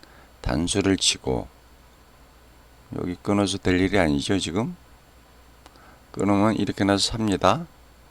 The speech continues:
그럼 이걸 따야 되는데 이때 백이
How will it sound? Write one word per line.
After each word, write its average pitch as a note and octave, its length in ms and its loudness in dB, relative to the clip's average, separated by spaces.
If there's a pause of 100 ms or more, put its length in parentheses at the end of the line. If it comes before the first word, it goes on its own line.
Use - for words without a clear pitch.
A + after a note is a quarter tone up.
(1300)
그럼 A2 160 2
이걸 G#2 260 10
따야 B2+ 360 6
되는데 D#2+ 720 4
이때 G2+ 400 4
백이 E2 560 2